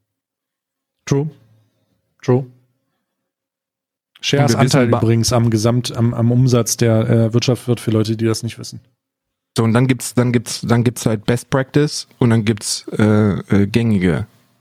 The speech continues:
Speaker 2: Practice. Und gängige Practice derzeit ist einfach, du nimmst nicht nur die Verträge, die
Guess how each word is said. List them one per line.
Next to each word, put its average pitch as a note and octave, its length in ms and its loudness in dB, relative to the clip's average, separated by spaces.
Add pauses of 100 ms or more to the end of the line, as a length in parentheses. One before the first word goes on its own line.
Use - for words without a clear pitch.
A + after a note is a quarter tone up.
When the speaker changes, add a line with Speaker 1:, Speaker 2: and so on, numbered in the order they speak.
(300)
Speaker 2:
Practice. - 600 -6
Und G#2 140 0
gängige C#3+ 300 2
Practice C#3 440 0
derzeit B2+ 380 0
ist B2+ 120 -2
einfach, B2+ 460 0 (500)
du G#2 100 0
nimmst A#2 260 2
nicht C3+ 220 -2
nur C3 200 4
die A#2 100 -2
Verträge, B2+ 480 0
die A2+ 400 2